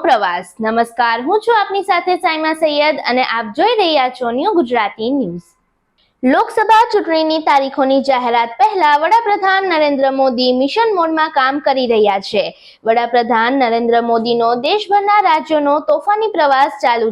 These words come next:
છે. તાજેતરમાં દક્ષિણના રાજ્ય કેરળ, તમિલનાડુની સાથે સાથે મહારાષ્ટ્ર, ઝારખંડ, બિહાર અને પશ્ચિમ બંગાળની મુલાકાતે ગયેલા પી એમ મોદી આગામી નવ દિવસ સુધી ભારત દર્શનમાં વ્યસ્ત રહેશે.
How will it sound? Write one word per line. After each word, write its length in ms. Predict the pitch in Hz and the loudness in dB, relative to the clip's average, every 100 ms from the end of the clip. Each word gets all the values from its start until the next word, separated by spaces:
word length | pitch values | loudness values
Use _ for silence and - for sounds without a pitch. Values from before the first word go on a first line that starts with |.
| 220 | -2
છે. 120 | 196 190 | -2 0
તાજેતરમાં 840 | 208 208 226 220 226 226 214 240 240 | -2 0 0 2 0 0 -2 0 0
દક્ષિણના 500 | 233 - 233 233 247 370 | -2 -2 -2 0 2 2
રાજ્ય 420 | 440 262 277 294 - - - _ | 0 2 4 4 0 -10 -20 _
કેરળ, 460 | 339 381 403 427 427 277 | -2 2 4 4 2 0
તમિલનાડુની 720 | 269 277 269 247 254 254 262 | 0 0 0 0 0 0 0
સાથે 300 | 240 233 247 381 | 0 2 2 2
સાથે 320 | 392 392 262 | 2 2 0
મહારાષ્ટ્ર, 680 | 254 269 381 403 403 392 359 | 2 0 2 2 2 0 2
ઝારખંડ, 560 | 311 254 254 277 269 233 | 2 2 0 -2 0 0
બિહાર 320 | 247 247 240 - 240 | 0 2 0 -2 -2
અને 120 | 247 | 0
પશ્ચિમ 480 | 247 240 - 453 381 | 0 -4 -2 0 0
બંગાળની 480 | 339 320 302 311 285 | 0 -2 0 0 0
મુલાકાતે 500 | 262 233 247 240 254 247 | 0 0 0 0 0 2
ગયેલા 340 | 233 240 247 247 | 2 4 2 0
પી 180 | 247 240 247 | 0 -2 0
એમ 100 | 294 | 2
મોદી 340 | 427 269 254 269 - - - | 0 0 -2 -4 -8 -10 -4
આગામી 500 | 240 247 247 254 254 | -2 -2 0 0 0
નવ 160 | 381 466 | 0 0
દિવસ 340 | 370 349 339 302 | 2 0 0 0
સુધી 380 | 262 262 262 247 | 2 2 2 0
ભારત 400 | 247 392 480 320 | 0 0 -2 0
દર્શનમાં 680 | 277 269 262 262 247 285 302 | 0 0 -2 0 0 0 2
વ્યસ્ત 380 | 262 254 226 214 | 0 0 0 2
રહેશે. 420 | 214 208 208 | 2 0 -2